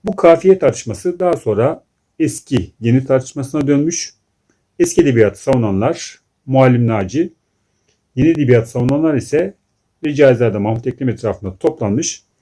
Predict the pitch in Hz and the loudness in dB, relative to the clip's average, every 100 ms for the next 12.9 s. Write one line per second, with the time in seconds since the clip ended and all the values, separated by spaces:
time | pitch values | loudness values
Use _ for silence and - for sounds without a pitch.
0 | _ _ - 185 202 143 110 - 147 147 | _ _ -2 -2 2 2 2 -2 -4 -2
1 | 165 - 104 131 190 - _ _ _ _ | -2 -2 0 0 -2 -10 _ _ _ _
2 | _ _ _ _ _ _ - 143 143 139 | _ _ _ _ _ _ 0 4 4 4
3 | - 143 156 135 135 117 104 101 95 113 | -6 -6 -4 -4 -2 0 2 2 0 -2
4 | 175 196 - _ 156 139 - 107 - 98 | -2 -4 -10 _ -4 -4 -4 -8 -6 -6
5 | 87 82 _ _ _ _ _ 117 123 131 | -6 -8 _ _ _ _ _ 0 2 2
6 | 127 135 135 127 139 131 _ _ _ _ | 2 2 0 0 -4 -6 _ _ _ _
7 | _ _ _ _ _ _ _ _ _ _ | _ _ _ _ _ _ _ _ _ _
8 | _ _ _ _ _ _ _ _ _ _ | _ _ _ _ _ _ _ _ _ _
9 | _ _ _ _ _ _ _ _ _ _ | _ _ _ _ _ _ _ _ _ _
10 | _ _ _ _ _ - - 208 185 120 | _ _ _ _ _ -10 -2 4 4 6
11 | 147 185 - _ _ _ _ 135 127 147 | 2 0 -10 _ _ _ _ -4 0 0
12 | 147 143 139 135 127 123 131 160 | 2 0 -2 -4 -4 -4 -4 -4